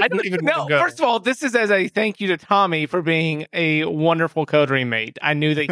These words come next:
Speaker 2: he
Speaker 1: <laughs>
Speaker 2: liked
Speaker 1: It's very
Speaker 2: wrestling.
Speaker 1: convenient. Thank you, Tommy. Now get the, get the fuck away from me. <laughs>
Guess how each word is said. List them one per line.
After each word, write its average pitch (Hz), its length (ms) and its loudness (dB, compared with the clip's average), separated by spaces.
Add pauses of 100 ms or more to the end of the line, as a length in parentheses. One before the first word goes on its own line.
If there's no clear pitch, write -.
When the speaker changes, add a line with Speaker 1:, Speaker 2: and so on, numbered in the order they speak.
Speaker 2:
he 147 140 -6
Speaker 1:
<laughs> - 0 -
Speaker 2:
liked 120 380 -4
Speaker 1:
It's - 40 -20
very 196 280 2
Speaker 2:
wrestling. 185 240 0
Speaker 1:
convenient. 156 520 0 (260)
Thank 381 280 2
you, 285 120 2
Tommy. 185 440 0
Now 180 160 4
get 294 180 -2
the, 254 240 -2 (180)
get 359 140 0
the 311 60 -4
fuck - 280 0
away 320 280 2
from 175 260 0
me. 165 360 2
<laughs> 160 40 -12